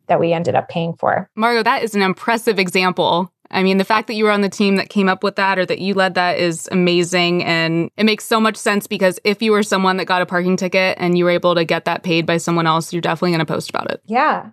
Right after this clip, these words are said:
Speaker 1: And then actually, like, not everybody actually even submitted them in the end. So, you know, that also kind of taps into understanding what people feel versus what they actually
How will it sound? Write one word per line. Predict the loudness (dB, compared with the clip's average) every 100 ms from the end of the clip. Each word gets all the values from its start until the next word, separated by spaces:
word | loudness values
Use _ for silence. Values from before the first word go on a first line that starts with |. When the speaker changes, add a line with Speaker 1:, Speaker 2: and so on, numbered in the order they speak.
| _
Speaker 1:
And | 0
then | 2 2 -2 -6
actually, | -4 -4 -2 0 2
like, | 2 0 -4 -12 -10
not | -2 0
everybody | 0 0 0 2
actually | 2 0 0
even | 0
submitted | -2 -2 0 0
them | 0 -2
in | -2
the | -2
end. | -2 -2 -6
So, | -2 0 2 0
you | -2
know, | 0
that | 4 4
also | 2 0
kind | -2 -2
of | -2
taps | -2 -4 -2
into | -4 0
understanding | 0 0 -2 -2 0 0 0 -4 _
what | -4 2 2 2
people | -2 -2
feel | -2 2 4
versus | 4 0 -2 -2
what | -2
they | 2
actually | 0 0 -4 -4